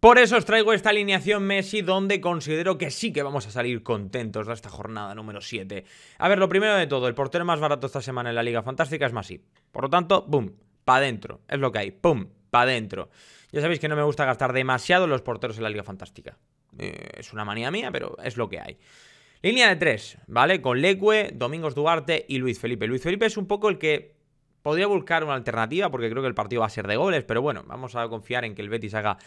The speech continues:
una actuación sólida, ¿vale? Y, eh, pero bueno, luego con Leque y con Domingo-, Domingos Duarte sí que confío plenamente en ellos. Como estáis viendo, hay mucho Athletic Club de Bilbao, que ahora hablaremos, pero un centro del campo muy variado con Kubo, Comesaña, Gavi y Kroos, ¿vale? Jugadores titularísimos, con partidos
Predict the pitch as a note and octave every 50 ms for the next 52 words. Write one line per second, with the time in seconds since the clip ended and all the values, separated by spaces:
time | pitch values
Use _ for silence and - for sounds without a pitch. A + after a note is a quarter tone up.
0 | - - - - - - _ _ - - - - G3+ G#3+ G3 G3 F#3 E3+ D3+ F3+
1 | E3+ C#3 - - D3 C3 B2+ B2+ B2+ D#3 - _ _ _ - A2+ A2+ A2+ C#3 -
2 | - - _ - - A2 G#2+ G#2+ G#2 G#2 F#2+ G#2 A#2+ B2+ C3+ C#3+ B2+ A2 A2+ C3
3 | D3+ D#3+ C3+ C3+ B2+ C3+ C#3+ D3 C3 B2 B2 B2 B2 B2+ A#2+ A#2 G#2+ A2 A2 A2+
4 | A#2+ A#2+ A2+ G#2+ G#2+ A2 A#2 C#3 C3 - - A#2 A#2 A2 A2 G2 F#2+ A2+ A2+ G2+
5 | F#2+ G#2+ G#2 G2+ G2+ G#2 G#2 F#2+ G2+ G2 A2 G#2+ F2+ F2 - - B2 B2+ A2+ -
6 | E3+ E3 F#3 F#3+ F#3+ F3+ E3+ D#3+ D#3 - - C3+ C3 C3 B2+ B2+ A2+ A#2 B2 A#2
7 | A#2 A#2 A#2+ D#3 D#3 A#2+ A#2+ A2+ A2+ A2 A2 C#3+ D3 D3 C#3+ E3 - - - -
8 | - - - _ - D3+ E3+ F#3 E3+ D#3 D#3 C#3+ D#3 D#3 - - D3 C#3 C#3 C#3+
9 | C#3 C#3 C3+ C3 D3 D#3+ D#3 F3 D#3 C3+ C3+ B2+ B2 - - - E3 D#3 D#3+ F3
10 | - - - - - - C3+ B2+ B2 A2+ - D3 C#3+ D3+ D3+ C#3 B2+ A2+ C3+ C3
11 | C3+ C#3+ D3+ - - - A#2+ G2+ B2 C3+ A2+ F2 - - - - - _ - -
12 | A2 A#2+ C#3 C3+ C3+ - - A2+ A#2 A#2 A2+ G#2+ G#2+ - A2 G2 G#2+ G#2+ A#2+ D3+
13 | F#3 G#3 G3 - G3+ G3+ G3+ G3 G3 F#3+ F#3+ C#3 B2+ - - A#2 A#2 B2 B2+ B2+
14 | A#2 A2 -